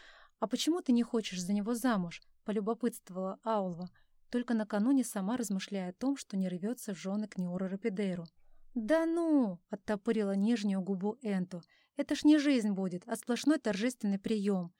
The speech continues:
Этикет, шметикет, слова лишнего не скажи, да даже взгляда лишнего, куда не следует, не брось. А я девушка простая, люблю свободу».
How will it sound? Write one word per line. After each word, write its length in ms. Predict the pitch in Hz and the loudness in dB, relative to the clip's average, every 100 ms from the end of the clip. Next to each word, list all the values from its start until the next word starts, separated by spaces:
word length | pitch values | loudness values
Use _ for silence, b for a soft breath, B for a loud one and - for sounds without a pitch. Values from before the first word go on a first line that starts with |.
| B B B | B B B
Этикет, 460 | 254 - 262 311 302 | -4 -4 -2 -2 0
шметикет, 800 | - 233 233 196 - 233 214 208 b b | 0 0 0 -8 -2 0 0 -2 b b
слова 480 | - - 269 269 226 | -6 2 4 6 4
лишнего 440 | 226 208 - 202 | 2 0 0 0
не 160 | 196 202 | 0 -2
скажи, 460 | - 202 185 185 B B B | 0 -2 -2 -6 B B B
да 100 | 214 | -2
даже 220 | 254 254 | 0 2
взгляда 480 | 254 - 247 285 202 | 0 0 2 2 2
лишнего, 520 | 190 220 - 196 190 | 0 0 0 -2 -2
куда 260 | - 196 208 | -4 0 2
не 100 | 202 | 0
следует, 500 | - 214 196 185 180 | -2 -4 -2 -2 0
не 120 | 202 | 0
брось. 400 | 196 208 180 - B B B B | 0 -2 -2 -8 B B B B
А 100 | 220 | -4
я 180 | 320 | 0
девушка 360 | 262 208 190 196 | 0 0 -2 -8
простая, 680 | - 180 - 240 240 220 196 b b | -8 -6 -4 -2 0 0 -4 b b
люблю 300 | 202 208 302 | -6 -2 -2
свободу». 640 | 294 175 175 175 196 180 | -2 -4 -6 -2 0 -2